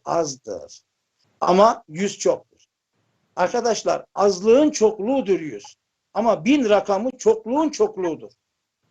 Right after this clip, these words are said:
Şimdi siz bin rakamıyla tutun, efendim, Allahu Teala'yı zikredin. Nasıl? Şimdi usulüne geleyim. Ama bir, bin defa okudunuz, ne okursanız okuyun. İster Bakara okuyun, ister Yasin okuyun, İhlas okuyun, fark etmez.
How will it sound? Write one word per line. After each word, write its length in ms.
Şimdi 260
siz 360
bin 220
rakamıyla 640
tutun, 400
efendim, 480
Allahu 320
Teala'yı 420
zikredin. 580
Nasıl? 580
Şimdi 360
usulüne 440
geleyim. 400
Ama 400
bir, 340
bin 280
defa 340
okudunuz, 560
ne 120
okursanız 560
okuyun. 300
İster 360
Bakara 300
okuyun, 280
ister 280
Yasin 360
okuyun, 280
İhlas 340
okuyun, 280
fark 240
etmez. 400